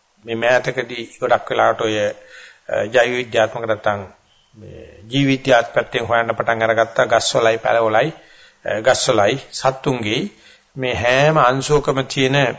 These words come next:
ආර් එන් ඒ, ඩී එන් ඒ අණු වල, අ, තියෙන ක්‍රෝමසෝම් වල වෙනස්කම්. දැන් කේස් ගහක් ගත්තත්, කෙල ටිකක් ගත්තත්, එහෙම නැත්තම් මොනවා හරි අංශුවක් අරගත්තාම ඒක සම්පූර්ණ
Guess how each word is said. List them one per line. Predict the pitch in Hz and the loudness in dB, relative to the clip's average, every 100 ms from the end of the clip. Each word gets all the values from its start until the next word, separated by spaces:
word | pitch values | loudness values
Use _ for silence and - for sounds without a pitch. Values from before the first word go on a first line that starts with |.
| - _ _ - | -12 _ _ -2
ආර් | 120 127 | 2 4
එන් | 131 127 | 4 2
ඒ, | 127 | 0
ඩී | 123 123 | -2 -2
එන් | 120 120 | -4 -2
ඒ | 117 120 - | -4 -4 -4
අණු | 117 135 | -2 2
වල, | 147 101 101 170 - _ _ | 2 4 2 0 -8 _ _
අ, | - 123 | -8 -8
තියෙන | 151 135 135 | -4 -2 -2
ක්‍රෝමසෝම් | 151 151 143 - 127 | 2 2 2 0 0
වල | 123 139 | 0 0
වෙනස්කම්. | 120 110 - - - _ _ _ _ _ _ _ _ _ _ - | 0 0 -2 -8 -10 _ _ _ _ _ _ _ _ _ _ -6
දැන් | 131 | -4
කේස් | 117 127 | -2 -4
ගහක් | - 123 117 | 0 0 0
ගත්තත්, | 113 - 127 | -4 -4 -6
කෙල | - 117 | -2 -2
ටිකක් | 117 117 | 0 -2
ගත්තත්, | 101 107 - 147 165 - - _ _ _ _ 123 | 2 0 2 0 0 -4 -20 _ _ _ _ -6
එහෙම | 117 | -2
නැත්තම් | 117 113 117 107 98 - _ _ _ | -2 0 -2 -2 -8 -14 _ _ _
මොනවා | 135 120 127 127 | -16 -6 2 4
හරි | 123 123 | 2 0
අංශුවක් | 120 127 - 120 120 | -2 0 -2 0 2
අරගත්තාම | 120 117 - 117 156 | 4 2 2 -2 0
ඒක | 160 143 | -2 -2
සම්පූර්ණ | 131 131 139 151 151 156 170 196 208 | 0 0 -2 -2 0 2 2 2 -2